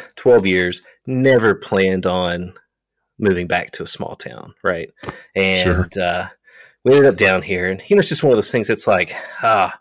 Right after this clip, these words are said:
Speaker 1: is there anything to do in this place? Is there anything interesting about this place? And I've been into, um, you know, high strangeness and collecting folklore, you know, for years. You know, it's just a, one of those things that I love. And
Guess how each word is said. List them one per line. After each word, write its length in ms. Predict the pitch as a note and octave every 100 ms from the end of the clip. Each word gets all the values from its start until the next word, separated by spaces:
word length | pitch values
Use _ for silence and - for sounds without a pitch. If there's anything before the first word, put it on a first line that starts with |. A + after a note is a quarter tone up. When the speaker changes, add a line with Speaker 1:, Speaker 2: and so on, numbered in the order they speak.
| - - -
Speaker 1:
is 100 | A#2
there 160 | G#2 A#2
anything 320 | B2 A#2+ A2+
to 80 | F2+
do 240 | E2 F#2
in 80 | F#2+
this 160 | F2 -
place? 500 | - E2+ E2 - - -
Is 140 | G2
there 160 | A2 G#2+
anything 280 | G2+ F2+
interesting 520 | E2 F2 F2 D#2 - C#2
about 240 | - -
this 140 | -
place? 440 | - - C2+ - - _ _ _ -
And 400 | A#2+ G#2+ G2+ - _ _ -
I've 220 | C#3 D#3
been 140 | C#3+ A#2+
into, 720 | G#2 G2+ - G2+ G2 F#2+ G#2 _
um, 380 | - F2+ F2 F2 -
you 80 | G#2+
know, 140 | E2+ -
high 180 | C3+
strangeness 680 | A2 - G2 G2 F#2 G2+ F#2+
and 80 | G#2+
collecting 360 | - G#2 F#2+ E2+
folklore, 600 | - G#2+ - E2+ E2 - _
you 80 | -
know, 100 | F2+
for 140 | - G#2
years. 520 | G#2+ F#2 F2+ - -
You 80 | F#2
know, 60 | F2+
it's 100 | -
just 180 | -
a, 160 | - - _
one 220 | - F#2+
of 60 | F2
those 180 | F2 -
things 240 | F#2+ F#2
that 120 | F#2 -
I 80 |
love. 460 | F#2 F2+ F#2 F#2 - _ - - - _ -
And 640 | G2 G2 G2 F#2+ F#2+ F2